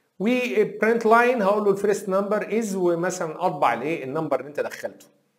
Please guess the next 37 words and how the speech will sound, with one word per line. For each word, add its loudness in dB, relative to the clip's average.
عشان -8
بس -4
ايه، 0
إيه -4
يعني -8
اشوفه، -2
يعني -10
بعد -4
ما -4
ادخله -4
اشوفه -10
بس -4
ان -10
هو -2
تمام -4
واستقبله، -4
وعملت -4
لنفسي -12
فانكشن -10
كده -6
بت-، -10
بتاخد -2
الرقم 0
ولو -2
كان -6
في -14
ايرور -4
بتصلحه، -10
وخدت -8
منها -2
كابي 0
بيست 0
كده، 0
وقمت -2
عامل 0
نمبر -2
تو، -2